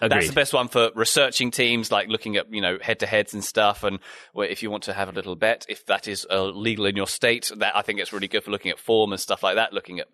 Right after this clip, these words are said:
Speaker 1: patterns. But I also really liked Who Scored, um, when you're researching individual player data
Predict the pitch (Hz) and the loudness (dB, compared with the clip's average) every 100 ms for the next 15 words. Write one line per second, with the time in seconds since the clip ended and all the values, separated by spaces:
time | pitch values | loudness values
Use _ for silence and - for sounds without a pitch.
0 | _ - 104 - 98 98 - - - - | _ -6 -4 -2 -6 -6 -12 -20 -20 -2
1 | 120 120 143 147 - 131 123 110 117 139 | 2 4 4 4 4 2 2 -2 2 2
2 | 123 117 110 110 - 120 110 - 113 104 | 4 2 2 0 -2 -4 -4 0 4 4
3 | 101 - - _ _ _ _ _ 98 98 | 2 -2 -20 _ _ _ _ _ 2 4
4 | 98 98 101 110 107 98 98 - 110 113 | 4 2 -2 0 2 4 2 0 -2 2
5 | 104 - 107 - 127 113 107 104 98 110 | 2 0 -6 -6 -2 -2 -2 -4 -6 -2
6 | 87 90 65 - - | -2 0 -4 -6 -12